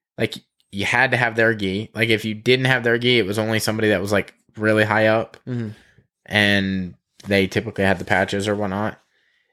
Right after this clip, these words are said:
Speaker 1: It was just, like, you couldn't compete when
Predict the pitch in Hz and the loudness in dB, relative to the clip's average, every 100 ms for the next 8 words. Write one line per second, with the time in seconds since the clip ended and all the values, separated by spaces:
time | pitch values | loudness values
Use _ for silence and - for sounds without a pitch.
0 | _ 147 156 175 170 175 135 - - - | _ 2 4 4 4 2 0 -18 -20 -20
1 | - 110 113 - 151 160 156 156 151 143 | -10 0 0 2 0 0 -2 0 2 0
2 | - 120 117 113 110 107 101 | 0 2 2 2 -2 -4 -8